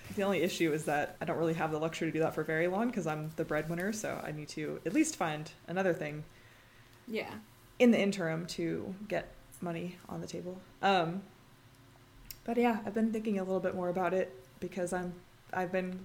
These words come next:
Speaker 1: what, querying for, it's been, like, four years, <laughs>
Speaker 2: Mm-hmm.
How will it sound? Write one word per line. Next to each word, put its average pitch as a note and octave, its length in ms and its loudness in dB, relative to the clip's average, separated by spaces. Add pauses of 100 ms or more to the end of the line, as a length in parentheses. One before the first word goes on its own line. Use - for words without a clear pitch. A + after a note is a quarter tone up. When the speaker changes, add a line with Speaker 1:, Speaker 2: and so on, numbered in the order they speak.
(100)
Speaker 1:
what, F3 300 -4
querying F#3+ 500 4
for, E3+ 520 2 (840)
it's - 160 -8
been, F#3+ 220 2
like, F3 180 0
four F3+ 260 0
years, E3 440 2 (400)
<laughs> - 0 - (380)
Speaker 2:
Mm-hmm. A#3 380 6